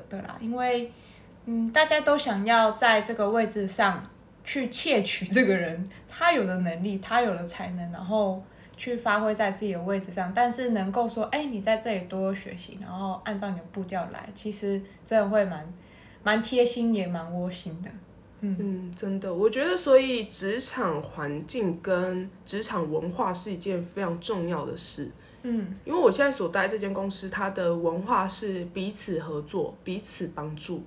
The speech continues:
Speaker 1: 嗯。
Speaker 2: 而不是彼此抢功。
Speaker 1: 嗯。
Speaker 2: 所以大家都很乐于帮助别人。你没有 idea 的时候，那我，我给你一些想法，你去发想。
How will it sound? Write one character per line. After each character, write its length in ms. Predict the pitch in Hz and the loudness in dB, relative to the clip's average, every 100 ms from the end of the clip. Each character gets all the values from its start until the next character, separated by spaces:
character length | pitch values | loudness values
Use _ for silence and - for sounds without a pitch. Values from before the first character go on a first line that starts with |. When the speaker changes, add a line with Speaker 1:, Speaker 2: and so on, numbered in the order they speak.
| - | -12
Speaker 1:
嗯。 320 | 247 240 190 190 | -6 -4 -4 -4
Speaker 2:
而 100 | - - | -4 -2
不 120 | 214 | -4
是 140 | 254 | -4
彼 160 | - 180 | -4 -4
此 120 | 180 | -4
抢 220 | 175 - 151 | -4 -4 -6
功。 240 | - 151 156 - - - - | -8 -10 -10 -16 -20 -20 -8
Speaker 1:
嗯。 880 | 233 240 240 233 233 226 220 214 202 | -4 -2 -2 -4 -2 -2 -2 -4 -4
Speaker 2:
所 180 | 196 262 | 6 6
以 200 | 269 254 | 6 2
大 180 | 302 269 | 2 4
家 160 | 247 | 2
都 140 | 233 233 | 2 0
很 240 | 208 180 | 0 4
乐 240 | 233 226 | 6 4
于 140 | 175 170 | 2 -2
帮 220 | 185 190 | -2 -4
助 180 | 202 185 | -4 -4
别 220 | 170 156 | -2 -2
人。 240 | 165 170 | -2 -2
你 80 | 180 | 0
没 120 | 196 | 2
有 60 | 277 | 4
idea 440 | 254 214 220 247 | 4 2 2 2
的 140 | 190 175 | 2 0
时 160 | - | -2
候， 200 | 180 180 | -4 -2
那 160 | 180 214 | -2 -2
我， 320 | 185 151 - - - | -2 -2 -6 -14 -8
我 540 | 180 165 147 - - - - | -2 0 0 -4 -8 -16 -6
给 140 | 175 | -2
你 160 | 202 190 | -2 -2
一 40 | |
些 140 | 196 185 | -4 -6
想 240 | 160 147 | -6 -6
法， 180 | 156 143 | -6 -8
你 80 | 131 | -8
去 140 | - | -10
发 260 | 175 127 143 | -10 -10 -10
想。 220 | - - | -10 -12